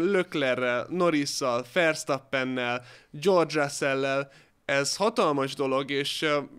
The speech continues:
sokan ugye úgy néztek erre a játékra rá, mint mondjuk egy Need for Speed-re idáig, de amikor a pilóták azt mondták, hogy ez a pálya, ez bizony tényleg ugyanaz a pálya,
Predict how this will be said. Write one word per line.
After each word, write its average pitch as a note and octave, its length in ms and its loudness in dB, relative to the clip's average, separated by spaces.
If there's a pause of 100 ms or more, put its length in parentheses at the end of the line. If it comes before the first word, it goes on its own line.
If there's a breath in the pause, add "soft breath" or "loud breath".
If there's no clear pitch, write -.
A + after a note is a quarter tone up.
(120)
sokan A3 480 0
ugye F3 340 0 (280 loud breath)
úgy G#3 220 -2
néztek F#3 380 -2
erre E3+ 220 2
a D3+ 60 4
játékra D#3 680 0
rá, D3 220 0
mint D3+ 320 -4
mondjuk G3+ 340 -4
egy D#3 180 -2
Need D3+ 360 -4
for C3 180 -2
Speed-re B2+ 400 -4
idáig, C3+ 420 0
de D#3+ 80 0
amikor E3+ 320 0
a F3+ 80 2
pilóták E3 520 0
azt F3 180 0
mondták, D3+ 300 -2
hogy D3+ 200 -6
ez G#3 220 0
a A#3+ 80 4
pálya, C#3 360 0
ez C#3+ 100 -2
bizony D#3 360 -6
tényleg G3+ 420 -2
ugyanaz E3 400 0
a C#3+ 160 -4
pálya, B2+ 460 0